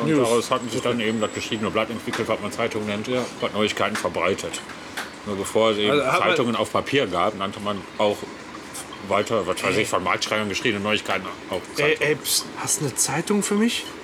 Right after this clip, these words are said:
Speaker 1: <laughs> Ja.
Speaker 2: Hat man das so gefragt?
Speaker 1: Ja,
Speaker 2: Ohne
Speaker 1: wahrscheinlich,
Speaker 2: Scheiß,
Speaker 1: ja,
Speaker 2: Mann?
Speaker 1: wahrscheinlich.
Speaker 2: Ach du
Speaker 1: Kann man
Speaker 2: Scheiße.
Speaker 1: so, kann man jetzt so
Speaker 2: <laughs>
Speaker 1: hinspinnen.
Speaker 2: Schon scheiße, ne?
Speaker 1: Schon scheiße.
Speaker 2: Ja.
Speaker 1: Ja.
Speaker 2: Ja.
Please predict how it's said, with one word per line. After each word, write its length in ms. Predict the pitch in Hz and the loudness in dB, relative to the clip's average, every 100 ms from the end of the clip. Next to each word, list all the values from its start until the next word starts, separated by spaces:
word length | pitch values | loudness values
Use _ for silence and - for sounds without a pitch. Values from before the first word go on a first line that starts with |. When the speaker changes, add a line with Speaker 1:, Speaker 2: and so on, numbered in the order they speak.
| - - - - - | -14 -14 -14 -8 -2
Speaker 1:
<laughs> 60 | - - - - - - - - | 0 -2 -4 -6 -8 -8 -8 0
Ja. 220 | 214 160 131 | 4 4 4
Speaker 2:
Hat 120 | 175 | 4
man 120 | 196 | 6
das 120 | 185 | 6
so 80 | 196 | 6
gefragt? 420 | 208 135 151 247 | 4 4 4 4
Speaker 1:
Ja, 240 | 240 240 175 | 4 4 4
Speaker 2:
Ohne 80 | 127 170 277 | 6 6 6
Speaker 1:
wahrscheinlich, 80 | 208 | 6
Speaker 2:
Scheiß, 280 | 220 285 - | 6 6 4
Speaker 1:
ja, 80 | 180 | 4
Speaker 2:
Mann? 120 | 160 151 135 | 4 2 2
Speaker 1:
wahrscheinlich. 480 | 143 185 190 123 | 2 4 4 4
Speaker 2:
Ach 40 | 175 | 4
du 80 | 151 | 4
Speaker 1:
Kann 100 | 170 | 4
man 100 | 208 | 4
Speaker 2:
Scheiße. 120 | 156 | 4
Speaker 1:
so, 280 | 165 165 156 156 139 - | 4 4 2 -2 -4 -4
kann 100 | 147 | -4
man 160 | 143 135 | -2 -4
jetzt 160 | 123 | -2
so 60 | 117 127 123 - - - | 0 0 0 -4 -6 -8
Speaker 2:
<laughs> 540 | - - - - - | -10 -10 -10 -12 -4
Speaker 1:
hinspinnen. 580 | 151 143 - - 104 101 | -2 0 -2 0 0 2
Speaker 2:
Schon 200 | 87 117 | 0 0
scheiße, 500 | 117 120 127 160 135 | 0 2 2 2 2
ne? 220 | 110 135 185 - - - - - - | 2 0 0 -6 -8 -12 -12 -12 -6
Speaker 1:
Schon 160 | - 92 | -2 0
scheiße. 400 | - 92 92 82 - - | 2 2 2 -4 -8 -4
Speaker 2:
Ja. 260 | 127 123 110 - - - - - - 80 | 2 2 2 -2 -10 -8 -8 -6 -6 0
Speaker 1:
Ja. 440 | 76 80 80 78 147 - | 2 4 4 2 -2 -6
Speaker 2:
Ja. 460 | 117 127 135 147 | -2 2 4 2